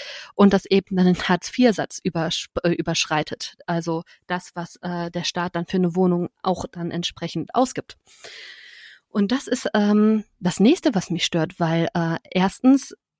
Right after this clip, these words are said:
klar, ich habe mir jetzt die Regelung nicht ganz genau angeguckt, aber es wird ja auch im Nachgang dann wieder geguckt und geprüft und hast du nicht gesehen. Und da weißt du ja auch nicht, was wird wieder im Laufe der Zeit geändert. Man sieht ja hier, jetzt wurde gerade an der Soforthilfe wieder rumgemacht, da gab's Änderungen, die auf einmal dann doch nicht mehr gelten. Vor allem,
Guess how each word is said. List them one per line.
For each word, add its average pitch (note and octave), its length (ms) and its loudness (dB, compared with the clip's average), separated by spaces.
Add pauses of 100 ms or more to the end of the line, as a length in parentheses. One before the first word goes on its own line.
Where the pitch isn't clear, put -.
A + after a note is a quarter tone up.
(260)
klar, - 260 4
ich - 100 -2
habe G3+ 140 2
mir F#3+ 120 6
jetzt F#3+ 220 2
die G3 60 2
Regelung G3 400 6
nicht G#3 160 2
ganz G3 240 0
genau G3 240 4
angeguckt, G#3+ 460 2
aber F#3 260 2
es - 140 -6
wird F#3+ 160 2
ja F#3 120 0
auch - 120 0
im F3 100 4
Nachgang F#3+ 420 2
dann G#3 140 4
wieder G#3 220 2
geguckt G#3 360 -2
und F#3 100 0
geprüft A3 520 -2
und F#3+ 280 0
hast F#3+ 140 -4
du A3+ 60 0
nicht A3+ 180 0
gesehen. A#3 300 0
Und G3 140 0
da F#3 100 0
weißt G3+ 220 0
du G#3 40 4
ja G3+ 80 2
auch - 140 -4
nicht, C#4+ 160 0
was F#3 160 -2
wird F#3 180 2
wieder F3+ 200 0
im F3+ 120 4
Laufe F3+ 260 0
der F3 120 -2
Zeit - 260 -4
geändert. D#3 360 -4 (340)
Man G3 160 8
sieht A3 220 0
ja A3 80 2
hier, A3 240 4
jetzt G3+ 200 2
wurde G#3 180 4
gerade G3+ 280 2
an F#3+ 160 2
der F#3 100 2
Soforthilfe G#3 640 0
wieder B3 200 4
rumgemacht, C4 540 2
da B3 80 -2
gab's B3 280 -2
Änderungen, B3+ 440 2
die B3 140 0
auf A#3+ 80 -4
einmal A#3+ 260 -2
dann A#3+ 160 0
doch B3 140 0
nicht B3 160 2
mehr B3 120 0
gelten. B3+ 300 0 (440)
Vor A3+ 140 4
allem, G#3+ 140 4